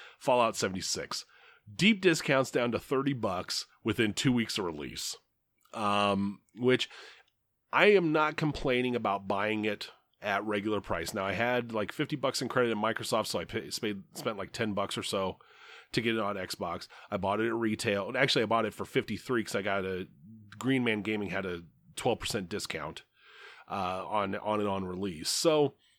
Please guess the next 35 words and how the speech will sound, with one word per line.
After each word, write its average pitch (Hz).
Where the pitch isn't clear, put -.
I 113
paid 117
just 165
over 127
retail 117
to 107
get 107
two 120
copies. 76
Um, 101
no 123
big 120
deal. 101
That 214
doesn't 190
bother 135
me 123
a 101
bit 95
now, 156
but 175
except, 208
you 190
know, 175
it, 165
it, 143
it 147
would 156
be 156
nice 131
to 127
not 113
have 113
to 123
pay 101